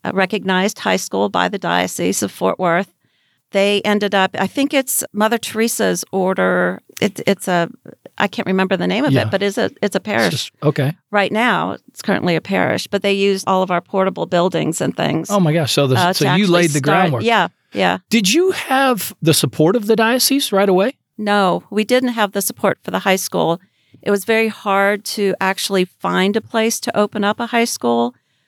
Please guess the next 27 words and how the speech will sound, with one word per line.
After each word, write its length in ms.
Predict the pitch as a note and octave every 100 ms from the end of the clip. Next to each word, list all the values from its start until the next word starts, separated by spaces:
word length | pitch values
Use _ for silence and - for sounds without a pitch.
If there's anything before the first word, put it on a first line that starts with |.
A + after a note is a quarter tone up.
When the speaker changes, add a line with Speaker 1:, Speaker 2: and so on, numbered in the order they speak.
| _ _
Speaker 1:
We 180 | A3 A3
went 400 | G3+ G#3 G3+ -
to 360 | - G#3 G3+ G3
the 120 | F#3+
local 320 | F#3 F#3+ G3+
Protestant 600 | G3 F#3+ - A3 - C4
churches, 680 | - C4 B3+ C#4+ C4 C4 -
which 340 | G#3 G3+ - -
did 180 | G#3+ G#3+
have 240 | A3 G#3+
facilities 800 | - A3 - G3+ G3+ G#3+ A3+ -
that 240 | G3 G3 -
they 140 | G3 G3
were 120 | F#3+
not 220 | F#3+ -
using 380 | G3 G3 G3 G3+
during 280 | F#3+ F#3 G3
the 100 | A3
week. 320 | F#3+ F#3 - _ _ _ _
They 120 | G3+
were 120 | B3
willing 400 | G#3 G#3 G#3 A#3
to 380 | A#3+ A3 G3 F#3+
have 220 | G3 G3
us 200 | G3+ G3+
come 240 | - A3 G3
in, 380 | F3+ F#3 A3+